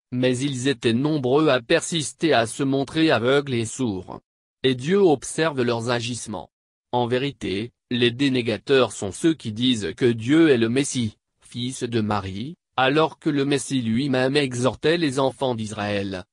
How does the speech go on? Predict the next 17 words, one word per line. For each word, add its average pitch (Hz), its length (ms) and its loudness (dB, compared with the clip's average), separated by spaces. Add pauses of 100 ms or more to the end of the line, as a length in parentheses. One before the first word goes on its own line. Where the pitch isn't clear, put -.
Ô 143 320 2
enfants 131 360 -2
d'Israël, 107 720 -4 (440)
adorez 120 480 0
Dieu, 101 360 -4 (220)
mon 131 160 0
Seigneur 110 500 0
et 113 40 -2
votre 113 320 -2
Seigneur. 95 600 -6 (460)
Car 143 220 -2
quiconque 151 540 -2
donne 143 360 2
des 104 220 -6
associés 117 640 -2
à 110 120 0
Dieu, 101 360 -4